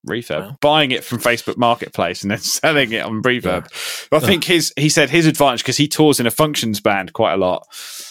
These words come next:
Speaker 1: He said, um, where he benefits is going to pick up amps that are crazy cheap on eBay because the people can't be bothered to ship them.
Speaker 2: Well, amps is the problem. It's not just that people can't be bothered. It is difficult to ship an amp.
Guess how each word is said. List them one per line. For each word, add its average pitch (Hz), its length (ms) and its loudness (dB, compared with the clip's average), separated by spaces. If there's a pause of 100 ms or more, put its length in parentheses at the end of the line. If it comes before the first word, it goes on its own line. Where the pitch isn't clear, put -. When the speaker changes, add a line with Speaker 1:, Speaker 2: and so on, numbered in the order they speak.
(140)
Speaker 1:
He 113 100 -6
said, 107 460 -4
um, 104 500 0 (840)
where 131 280 2
he 123 160 0
benefits 117 720 0
is 110 200 -4
going 113 400 0
to - 140 -10
pick - 240 -4
up 113 260 -2 (300)
amps 117 540 -2
that 117 180 0
are 107 180 -2
crazy 123 440 -2
cheap 113 420 -2
on 104 280 0
eBay 98 520 -2 (280)
because 104 420 -4
the - 120 -6
people 104 280 -6
can't 104 220 -4
be 87 60 -8
bothered 90 360 -4
to - 60 -10
ship - 300 -8
them. 98 180 -8 (520)
Speaker 2:
Well, 202 220 -2
amps 233 380 -4
is 202 120 -4
the - 80 -6
problem. 147 440 -6
It's 220 320 -6
not 269 200 -2
just 196 260 -2
that 120 100 -6
people 135 200 -6
can't 123 200 -4
be 107 120 -14
bothered. 123 180 -2
It - 60 -6
is 214 180 -6
difficult - 440 -2
to - 60 -6
ship - 240 -2
an 95 80 -8
amp. 90 240 -8